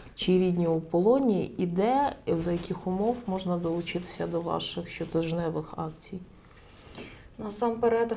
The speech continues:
Speaker 2: громада повинна підтримувати ці родини, які в досить скрутному становищі, адже, е, мій син вже перебуває два роки в полоні. Це досить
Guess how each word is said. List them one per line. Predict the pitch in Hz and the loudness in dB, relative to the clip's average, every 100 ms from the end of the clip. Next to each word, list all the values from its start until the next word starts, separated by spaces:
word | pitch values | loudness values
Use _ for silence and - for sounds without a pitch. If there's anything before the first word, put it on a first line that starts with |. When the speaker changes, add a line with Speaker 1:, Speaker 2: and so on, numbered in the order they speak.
| - | -2
Speaker 2:
громада | 220 220 226 214 214 | -2 0 0 0 -2
повинна | 214 208 214 214 214 | -2 -4 -4 -4 -6
підтримувати | - - - 208 202 190 196 202 | -6 -4 -2 0 -2 -4 -4 -6
ці | 190 - 202 | -6 -4 -2
родини, | 196 185 214 247 214 208 - - | -2 0 0 0 -4 -8 -14 -12
які | 202 196 - 208 214 - - 196 | -10 -8 -4 2 2 2 -6 -6
в | |
досить | 175 208 208 208 196 - - - | 4 6 4 -2 -8 -10 -20 -20
скрутному | - - - - 214 208 208 | -18 -10 -10 -6 -6 -6 -8
становищі, | - 202 208 202 202 - - 185 | -6 -4 -2 -4 -6 -8 -8 -6
адже, | 196 190 190 202 | -4 -4 -4 -4
е, | 196 196 - - - - - - - 202 208 - | -4 -8 -16 -18 -20 -20 -20 -20 -12 -10 -8 -4
мій | 220 240 240 | 0 2 0
син | - 262 277 269 208 | 2 2 2 0 -2
вже | 196 214 | -2 -2
перебуває | 214 202 185 - 214 233 226 | 0 -2 -4 -4 -2 2 0
два | 180 190 | 0 -4
роки | 196 190 202 | -6 -4 -8
в | 202 - | -8 -8
полоні. | 196 185 185 - - - - - - - - - | -6 -6 -6 -8 -12 -14 -20 -20 -20 -20 -20 -20
Це | - 214 214 208 196 - | -4 0 2 2 0 -2
досить | 196 220 226 226 208 - - - | 2 6 6 4 -2 -4 -12 -16